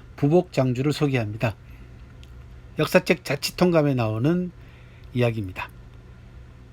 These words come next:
당나라 때 서역의 상인이 뜻하지 않게 대단히 귀한 진주를 얻어 장원으로 가져가서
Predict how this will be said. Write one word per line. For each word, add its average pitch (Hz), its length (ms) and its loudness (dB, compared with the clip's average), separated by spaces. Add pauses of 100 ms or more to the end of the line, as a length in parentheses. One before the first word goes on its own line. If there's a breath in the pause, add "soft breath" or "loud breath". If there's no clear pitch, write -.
(160)
당나라 208 400 8
때 208 100 0
서역의 220 420 6
상인이 156 680 2 (480)
뜻하지 202 380 4
않게 175 200 2
대단히 160 360 2 (120)
귀한 156 540 4
진주를 165 520 2
얻어 120 420 0 (520 loud breath)
장원으로 156 460 2
가져가서 139 460 2